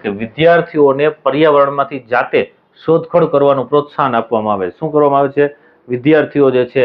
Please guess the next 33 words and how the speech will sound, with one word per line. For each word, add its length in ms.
એને 120
પર્યાવરણની 600
અંદરમાંથી 560
જાતે 300
શોધખોળ 460
કરવાનું, 300
કે 60
ભાઈ 120
તમે 260
તમારી 280
જાતે 280
શોધખોળ 440
કરો, 220
બરાબર, 220
આપવામાં 420
આવે 80
છે. 140
શિક્ષક 480
માત્ર 340
માર્ગદર્શન 520
આપે 200
છે, 100
આ 180
અભિગમ 340
કયો 260
છે, 120
બરાબર? 200
તો 160
આ 260
કેવો 320
અભિગમ 300
છે 120
ભાઈ? 160